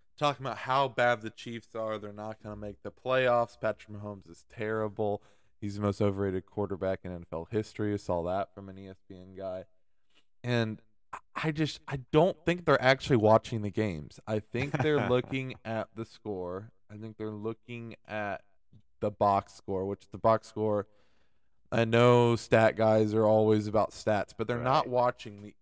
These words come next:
Speaker 1: actual game. And I, the Giants are, I mean, a terrible team. I mean, they're nowhere
Speaker 2: Yeah.
Speaker 1: close to as good as the Titans are.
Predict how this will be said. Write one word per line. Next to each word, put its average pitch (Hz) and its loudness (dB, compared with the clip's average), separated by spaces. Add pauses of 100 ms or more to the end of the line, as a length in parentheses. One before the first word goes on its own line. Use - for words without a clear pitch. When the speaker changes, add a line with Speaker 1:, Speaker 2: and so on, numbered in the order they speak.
(120)
Speaker 1:
actual 104 -12
game. 80 -18 (1000)
And 117 -12
I, 156 -6 (360)
the 139 -8
Giants 180 -2
are, 113 -4 (280)
I - -8
mean, 104 -6
a 85 -6
terrible - -4 (100)
team. 76 -16 (380)
I - -6
mean, 117 2
they're 131 4
nowhere 139 6
Speaker 2:
Yeah. - -12
Speaker 1:
close 117 6
to 107 -4
as 98 -6
good 104 -4
as 98 -6
the 92 -10
Titans - -8
are. 73 -8